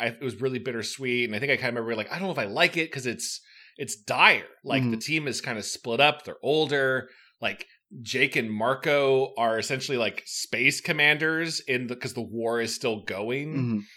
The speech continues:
Speaker 1: And they're on a, a blade ship that is called the Rachel in memory of Rachel.
Speaker 2: Oh, God.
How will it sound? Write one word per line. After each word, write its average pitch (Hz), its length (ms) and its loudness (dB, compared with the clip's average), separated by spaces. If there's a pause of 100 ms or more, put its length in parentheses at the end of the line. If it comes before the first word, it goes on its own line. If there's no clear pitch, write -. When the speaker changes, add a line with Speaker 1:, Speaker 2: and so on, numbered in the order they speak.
(280)
Speaker 1:
And 123 220 0
they're 127 160 4
on 131 160 4
a, 127 400 6
a 117 100 2
blade 110 460 -2
ship 143 340 -2
that 120 140 -4
is 113 120 -4
called 117 680 -2
the 113 100 -4
Rachel 135 720 -4
in 117 200 -4
memory 117 420 -2
of 110 180 -4
Rachel. 123 400 2
Speaker 2:
Oh, - 40 -10 (140)
God. 107 260 0